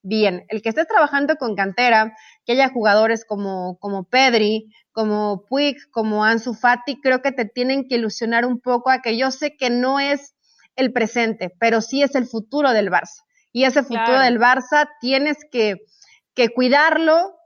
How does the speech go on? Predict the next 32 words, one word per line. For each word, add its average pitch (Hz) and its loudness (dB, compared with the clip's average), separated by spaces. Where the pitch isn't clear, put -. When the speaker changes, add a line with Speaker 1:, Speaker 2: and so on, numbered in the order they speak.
Speaker 1:
que 233 -2
seguirlo 262 -2
apoyando 254 0
y 240 -8
que 220 -4
darles, 233 -2
y 226 -10
darle 233 -2
ese 262 -8
seguimiento 226 -6
que 220 -6
tanto 208 -8
necesitan, 196 -12
porque 196 -10
te 262 -8
has 277 -6
equivocado 269 2
tanto 302 2
en 320 0
jugadores, 254 4
eh, 220 0
que 254 2
has 254 -2
traído 262 0
y 262 -2
que 240 -4
no 226 -2
te 254 -10
han 240 -6
servido 233 -4
como 220 -8
refuerzos. 220 -4